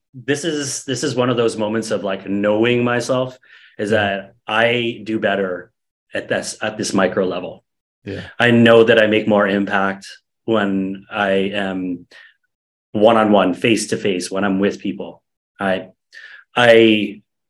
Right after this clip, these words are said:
Speaker 1: I think when I was the gym owner, I had these delusions of grandeur. I'm gonna open up thousands of facilities and change the, change the fitness world. It's not bad to think about that, but,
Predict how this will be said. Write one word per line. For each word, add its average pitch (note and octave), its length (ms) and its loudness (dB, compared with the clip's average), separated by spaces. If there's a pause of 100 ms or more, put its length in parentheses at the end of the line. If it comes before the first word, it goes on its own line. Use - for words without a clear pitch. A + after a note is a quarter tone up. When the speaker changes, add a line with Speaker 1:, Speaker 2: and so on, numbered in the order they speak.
(560)
Speaker 1:
I A#2 120 2
think C3 200 2
when B2 120 4
I A2+ 100 4
was A2 260 0
the A2 80 -6
gym G#2+ 280 0
owner, A#2 420 -2
I G2 400 -6 (640)
had G#2 260 0
these G#2 300 -4
delusions G#2 600 -2
of F#2+ 120 -4
grandeur. G2 640 -2 (1160)
I'm B2+ 180 4
gonna G#2 160 2
open G2+ 240 -2
up G2+ 260 -6 (300)
thousands A2 540 -2
of A#2 120 -8
facilities A2 760 -4
and F#2+ 200 -2
change G2+ 560 0
the, A2+ 320 0
change G2+ 460 -4
the G#2 80 -4
fitness A2+ 360 -2
world. F#2+ 420 -2 (1000)
It's - 120 -6
not C#3+ 160 2
bad F#2+ 420 -2
to A#2 120 -6
think A#2+ 220 2
about F#2+ 240 -2
that, A#2+ 380 -2
but, A2+ 300 -2